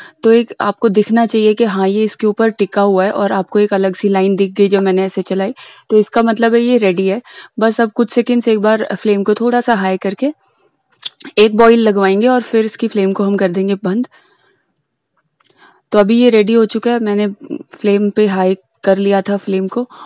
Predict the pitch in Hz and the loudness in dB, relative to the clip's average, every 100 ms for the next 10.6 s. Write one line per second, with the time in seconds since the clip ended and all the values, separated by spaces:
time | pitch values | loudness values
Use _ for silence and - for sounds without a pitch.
0 | - 185 196 190 - 208 202 190 185 214 | -10 -4 0 0 -2 -2 0 0 0 0
1 | 190 190 185 196 196 202 196 190 190 180 | 2 0 0 0 0 0 -2 -2 -2 -2
2 | 190 226 - - 214 214 208 247 226 220 | -4 -8 -16 -10 -4 2 2 2 -2 0
3 | 226 247 - 202 214 220 240 226 202 196 | 0 0 -2 0 -2 -2 0 0 0 2
4 | 202 202 202 233 - - - - 190 185 | 2 0 -2 -6 -8 -18 -20 -6 -4 -4
5 | 196 190 190 208 214 208 196 202 190 185 | 2 4 4 4 0 0 -2 -2 -4 0
6 | 208 196 190 202 220 202 190 196 196 208 | 0 0 -2 -2 -4 -2 -2 0 -2 -4
7 | 208 185 185 196 202 190 202 196 190 196 | -4 -4 -2 -2 -2 -2 0 -2 0 -2
8 | 202 208 202 196 190 190 185 185 185 214 | -2 -2 -2 -2 -2 -2 -2 -2 -2 -4
9 | - - - - 180 180 208 208 214 202 | -10 -18 -20 -8 -6 0 0 2 2 0
10 | 180 190 175 175 220 247 | 0 -2 -4 -4 -8 -12